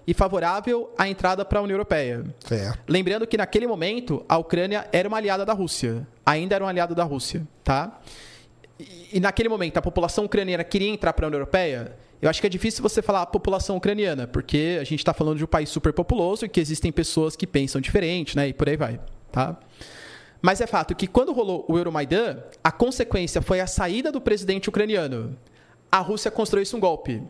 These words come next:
Speaker 1: Tá vendo? Foi um golpe que os ucranianos fizeram e tiraram um governo pró-Rússia pra colocar um governo pró-otan.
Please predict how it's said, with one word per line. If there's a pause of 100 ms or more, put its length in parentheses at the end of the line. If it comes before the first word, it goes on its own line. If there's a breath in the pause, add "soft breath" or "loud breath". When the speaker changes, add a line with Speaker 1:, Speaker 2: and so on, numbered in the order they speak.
(360 loud breath)
Speaker 1:
Tá
vendo?
Foi
um
golpe
que
os
ucranianos
fizeram (200 loud breath)
e
tiraram
um
governo
pró-Rússia (140)
pra
colocar
um
governo (180)
pró-otan.